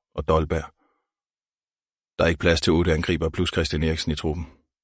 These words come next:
Det kan ikke lade sig gøre. Ikke med det mindset, som Harreide og Jon Dahl opererer med. Harreide er endnu ikke dukket op,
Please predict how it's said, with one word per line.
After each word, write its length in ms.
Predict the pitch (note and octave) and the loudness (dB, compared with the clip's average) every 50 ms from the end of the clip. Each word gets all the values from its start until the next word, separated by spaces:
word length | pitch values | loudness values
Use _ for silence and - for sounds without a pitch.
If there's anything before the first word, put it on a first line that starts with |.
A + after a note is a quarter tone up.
| _ _ _ _ _ - | _ _ _ _ _ -2
Det 100 | - F#2 | 0 2
kan 80 | F#2 G#2 | 2 2
ikke 100 | G#2 G#2 | 2 2
lade 100 | A2 F#2+ | 2 2
sig 100 | - E2+ | 0 0
gøre. 240 | E2 F2 E2 F2 F2+ - _ _ _ _ _ _ _ _ _ _ _ _ _ _ _ _ _ _ - | 2 2 2 0 -2 -6 _ _ _ _ _ _ _ _ _ _ _ _ _ _ _ _ _ _ 2
Ikke 180 | G#2+ A#2+ A#2+ B2 | 2 4 4 4
med 80 | B2 | 4
det 100 | A2+ A2+ | 4 6
mindset, 440 | G#2+ G2 G2 G2+ G2+ - - G2+ F#2+ | 6 6 4 4 2 2 0 0 0
som 140 | - G2 F2 | 0 0 2
Harreide 460 | E2+ F2 F2 F2 F2 F2+ F2 E2+ F2 | 2 2 2 2 2 0 0 0 0
og 100 | E2+ E2 | -2 -2
Jon 180 | E2 E2+ E2 D#2 | -2 -2 -2 0
Dahl 200 | F2 F2 F2+ F2+ | -2 -2 -2 -4
opererer 320 | E2+ F2 F2+ F2+ E2+ E2+ | -6 -4 -4 -6 -6 -6
med. 100 | F2 - - - _ _ _ _ _ _ _ _ _ _ _ _ _ _ _ _ _ _ _ _ _ _ _ _ _ _ _ _ _ _ _ _ _ _ _ _ _ _ _ _ _ _ _ _ _ _ _ _ _ _ - - | -8 -10 -12 -14 _ _ _ _ _ _ _ _ _ _ _ _ _ _ _ _ _ _ _ _ _ _ _ _ _ _ _ _ _ _ _ _ _ _ _ _ _ _ _ _ _ _ _ _ _ _ _ _ _ _ 2 4
Harreide 360 | A#2 A#2 A#2 A2+ A2+ G#2+ G2+ G2 | 4 4 4 4 2 2 2 2
er 40 | F#2 | 2
endnu 180 | F#2 G2 G2 | 2 2 2
ikke 160 | F#2 E2+ - F#2+ | 0 0 0 0
dukket 180 | F2+ F2 F2+ E2 | 0 2 0 -2
op, 160 | D#2+ E2+ | -2 -4